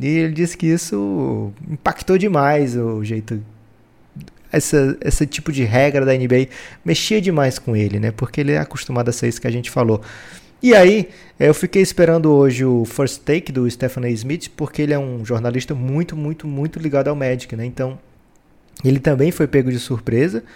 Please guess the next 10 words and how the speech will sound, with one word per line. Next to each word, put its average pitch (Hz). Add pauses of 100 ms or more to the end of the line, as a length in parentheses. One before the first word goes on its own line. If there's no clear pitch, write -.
(360)
Ele 117
soltou 120
vários 147
palavrões, 165
Guilherme, 113
aí, 123
depois 120
que 123
ele 110
soube. 180